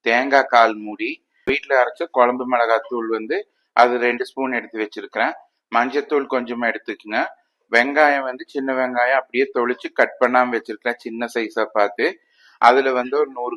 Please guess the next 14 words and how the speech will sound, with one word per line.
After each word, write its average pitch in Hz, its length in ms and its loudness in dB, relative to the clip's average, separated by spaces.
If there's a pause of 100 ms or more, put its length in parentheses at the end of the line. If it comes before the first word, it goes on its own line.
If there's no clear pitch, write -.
கிராம் 120 260 2
எடுத்து 104 240 -8
வச்சிருக்கிறேன். 110 500 -4 (380)
கருகாப்பிலை, 131 640 4 (480)
சீரகம் 143 460 2
அரை 120 200 2
ஸ்பூன், 160 300 -6 (840)
வெந்தயம் 143 480 -2
கால் 120 260 6
ஸ்பூன், 156 260 -6 (260)
கடுகு 127 360 4
அரை 120 180 4
ஸ்பூன், 160 260 -8 (160)
தாளிக்கிறதுக்கு 120 640 2